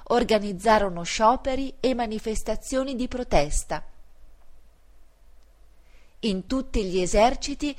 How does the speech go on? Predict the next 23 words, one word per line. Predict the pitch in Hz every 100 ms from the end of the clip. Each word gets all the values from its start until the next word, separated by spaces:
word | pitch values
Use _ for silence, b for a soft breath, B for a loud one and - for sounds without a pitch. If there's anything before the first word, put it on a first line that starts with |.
| B B
si | - -
moltiplicarono | 262 254 233 247 214 214 247 254 262 254 240
i | 208
casi | 247 262 262 269
di | 214 226 185
diserzione | 247 277 262 247 - - 269 294 302 294 -
e | 226
di | 196
ammutinamento, | 262 269 262 269 240 240 214 175 160 - 160 b b b b b
benché | b 175 160 170 -
i | 190 190
colpevoli | - 151 151 185 196 208 233 247 254 b b b
i | 208
disertori | 160 180 170 156 - 196 196 185 160
e |
i |
ribelli | 160 165 175 156 175 202 220 B B B
venissero | 208 220 254 220 233 196
condannati | 185 208 180 185 185 208 214 -
a | 170
morte | 170 196 233 - - 269 -
per | 254 240
fucilazione. | 240 262 - 247 247 - 214 175 143 151